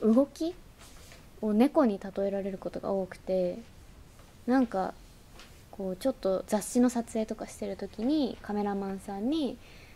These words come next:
「子猫ちゃんみたいだね」みたいなことはよく言われます。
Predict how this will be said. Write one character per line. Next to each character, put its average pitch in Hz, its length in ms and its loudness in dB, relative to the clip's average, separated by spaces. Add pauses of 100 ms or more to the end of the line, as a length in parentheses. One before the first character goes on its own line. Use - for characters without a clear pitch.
(140)
「子 - 100 -6
猫 226 220 4
ち - 80 4
ゃ 302 80 8
ん 247 80 8
み 247 80 6
た 233 140 2
い 214 80 0
だ 196 80 -4
ね」 214 260 0
み 196 60 -8
た - 120 -10
い 170 80 -8
な 170 140 -10 (2000)
こ 214 120 -4
と 233 120 4
は 220 80 6
よ 190 120 0
く - 160 -10
言 175 120 -4
わ 170 80 -4
れ 180 100 -6
ま 175 160 -8
す。 - 300 -20